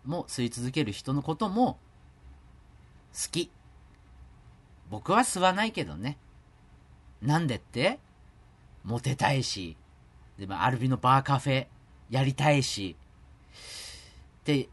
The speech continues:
いうぐらいの、そういうなんかこう、一周回って理解した上で、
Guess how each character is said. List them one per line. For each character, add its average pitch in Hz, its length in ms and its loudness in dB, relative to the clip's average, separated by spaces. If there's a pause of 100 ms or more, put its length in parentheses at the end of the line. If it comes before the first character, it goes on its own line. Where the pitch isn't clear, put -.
(120)
い 113 140 -2
う 117 100 0
ぐ 123 120 -2
ら 110 100 -2
い 98 80 -4
の、 160 360 0 (580)
そ 185 140 -6
う 180 60 -2
い 175 100 0
う 170 40 -2
な 165 120 -2
ん - 20 -4
か 101 120 -6
こ 85 540 -12
う、 - 40 -20 (1080)
一 180 160 -2
周 269 640 2
回 233 380 4
っ - 20 -6 (420)
て 214 280 -4
理 190 180 -6
解 165 500 2 (260)
し - 160 -6
た 233 160 2
上 254 240 2
で、 240 300 0